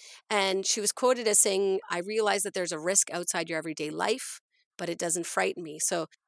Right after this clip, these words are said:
just being so fearless, right? Really a woman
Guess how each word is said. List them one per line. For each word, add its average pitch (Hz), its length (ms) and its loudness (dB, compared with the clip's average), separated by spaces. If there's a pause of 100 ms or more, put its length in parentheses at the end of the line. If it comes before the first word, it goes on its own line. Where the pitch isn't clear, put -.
just 254 220 4
being 214 240 4
so 214 720 4 (360)
fearless, - 880 0 (180)
right? 165 340 -4
Really 208 540 0
a 175 100 -4
woman 180 420 -6